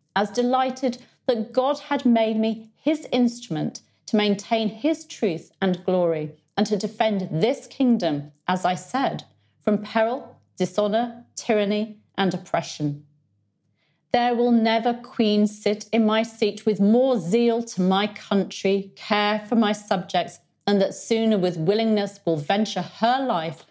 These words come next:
for your good and safety than myself. For it is not my desire to live nor reign longer than my life and reign shall be for your good.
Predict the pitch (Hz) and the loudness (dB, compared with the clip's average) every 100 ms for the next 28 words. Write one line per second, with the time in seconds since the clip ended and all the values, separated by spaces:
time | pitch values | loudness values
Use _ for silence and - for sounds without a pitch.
0 | _ _ 170 170 160 - 196 196 - 214 | _ _ 0 0 0 0 0 0 0 -2
1 | - 185 175 175 165 151 - _ _ - | 0 -2 -2 -4 -4 -4 -8 _ _ -2
2 | 175 180 160 147 - 170 156 143 - _ | 0 0 -2 -4 -6 -2 -2 -4 -10 _
3 | _ _ _ _ _ - 196 196 196 214 | _ _ _ _ _ -2 -2 0 2 4
4 | 262 - - 175 165 160 151 156 156 - | 2 0 -2 0 0 -2 -2 -2 -2 -2
5 | 175 165 190 190 233 233 170 165 156 156 | 0 0 0 2 2 2 0 -2 -2 -2
6 | 151 156 151 - _ - 190 185 202 214 | -2 -2 -4 -8 _ -2 2 2 2 2
7 | 180 190 185 208 208 170 156 151 143 151 | 0 0 -2 0 2 2 0 -4 -4 -4
8 | 147 165 160 - 160 139 165 170 170 175 | 0 -2 -2 -4 -4 0 0 0 -2 -2
9 | 156 143 | -2 -4